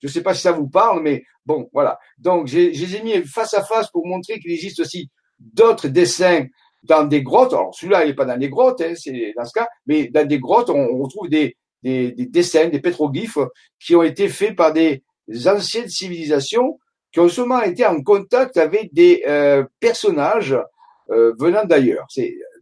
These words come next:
ça a l'air évident, ma foi, peut-être que vous avez d'autres euh, opinion, c'est possible,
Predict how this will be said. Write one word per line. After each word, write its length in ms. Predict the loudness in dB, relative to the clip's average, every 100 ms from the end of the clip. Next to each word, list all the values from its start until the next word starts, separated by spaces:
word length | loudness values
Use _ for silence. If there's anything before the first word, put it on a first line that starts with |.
| -12 -2
ça 180 | 2
a 60 | 4
l'air 180 | 4 2
évident, 460 | -2 -6 0 0 0
ma 120 | -2 -4 -2
foi, 220 | -2 -2 -6 _ _ -14
peut-être 240 | -10 -8
que 80 | -8
vous 160 | -4 -2
avez 200 | -2 0
d'autres 520 | 0 0 0 -2 -2 _ _ _ _ _ -4
euh, 200 | 0 2
opinion, 500 | 0 -2 0 0 0 -6
c'est 140 | -10
possible, 340 | -10 -10 -10